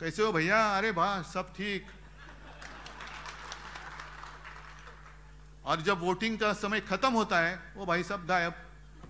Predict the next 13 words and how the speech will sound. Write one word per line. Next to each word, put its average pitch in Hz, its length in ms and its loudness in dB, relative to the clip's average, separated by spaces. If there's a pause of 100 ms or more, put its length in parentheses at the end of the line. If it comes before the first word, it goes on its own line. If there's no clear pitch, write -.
(920)
फिर 151 100 -10
दूसरे 170 340 2
दिन 190 200 0
से, 196 140 2
उसके 190 240 0
बाद 180 300 4
में 185 400 0
शिवसेना 190 440 -2
और 202 120 0
हम, 175 300 -2 (160)
आप 185 220 2
और 190 160 -2
हम 175 240 -2